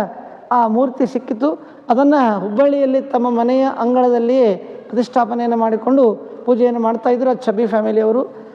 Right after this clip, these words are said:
ಮುಂದೆ, ಆ, ಮೂರು ತಲೆಮಾರುಗಳವರೆಗೆ ಪೂಜೆಯನ್ನು ಮಾಡಿದರು. ಮುಂದಿನ ತಲೆಮಾರದ ವೇ-, ವೇಳೆಗೆ ಅಲ್ಲಿ ಮಾಸ್ಟರ್ ಪ್ಲಾನ್ ಆಗಿ ಅಂಗಳ ಎಲ್ಲ ಹೋಗಿ ರೋಡ್ ಬರುವ ಪ್ರಸಂಗ ಬಂದಾಗ,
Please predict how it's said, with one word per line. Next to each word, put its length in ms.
ಮುಂದೆ, 680
ಆ, 180
ಮೂರು 400
ತಲೆಮಾರುಗಳವರೆಗೆ 880
ಪೂಜೆಯನ್ನು 480
ಮಾಡಿದರು. 440
ಮುಂದಿನ 300
ತಲೆಮಾರದ 380
ವೇ-, 440
ವೇಳೆಗೆ 400
ಅಲ್ಲಿ 120
ಮಾಸ್ಟರ್ 440
ಪ್ಲಾನ್ 280
ಆಗಿ 320
ಅಂಗಳ 320
ಎಲ್ಲ 120
ಹೋಗಿ 400
ರೋಡ್ 300
ಬರುವ 360
ಪ್ರಸಂಗ 360
ಬಂದಾಗ, 380